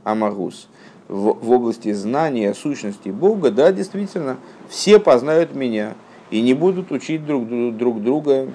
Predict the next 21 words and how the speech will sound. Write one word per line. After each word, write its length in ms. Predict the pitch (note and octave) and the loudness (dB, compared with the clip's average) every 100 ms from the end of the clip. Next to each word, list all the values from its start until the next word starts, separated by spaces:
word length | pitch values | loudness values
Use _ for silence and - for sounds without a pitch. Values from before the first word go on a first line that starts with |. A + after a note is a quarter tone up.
| - | -8
ни-, 180 | G#2+ G#2+ | -8 -6
ни-, 220 | A2+ A#2 | -4 -4
никто 360 | A2+ A#2+ - F#3+ | -4 -6 2 2
не 100 | F#3+ | 2
будет 220 | E3 D#3+ | 0 0
превосходить 580 | C3 A#2 - A#2 D3+ C3+ | 0 0 2 -2 0 -2
друг 200 | A2+ A#2 | -2 -2
друга 260 | D3+ C#3+ | -4 0
в 80 | A2+ | -2
знании 640 | G2+ A2+ C#3 F3 F3 F#3 F3+ - | -2 -4 -2 -2 -2 -4 -6 -14
сущности 460 | - C#3+ D3+ C#3 - | -10 -8 -8 -10 -10
Бога. 380 | B2+ F#2+ F2 F2+ - - - - - - | -4 -4 -4 -8 -20 -20 -20 -20 -20 -2
Э, 180 | G#2+ | 4
в 140 | G#2 G2+ | 4 2
знании 680 | G#2 C3 D#3 A#2 G2+ E2 - - - _ | -2 0 2 2 0 -4 -8 -20 -20 _
распространения 1040 | - G#2+ - A#2+ - G#2 A#2 G3+ A#3+ A3 E3+ | -2 -2 0 -4 2 2 2 0 0 0 -2
сущности, 480 | C3 A2 F#2+ - | -4 -6 -8 -10
в 80 | - | -12
зн-, 260 | G2 A2+ - | -8 -8 -8
в 80 | G2 | -6
знании, 480 | B2+ A2+ F#2+ D#2 | -4 -2 -2 -6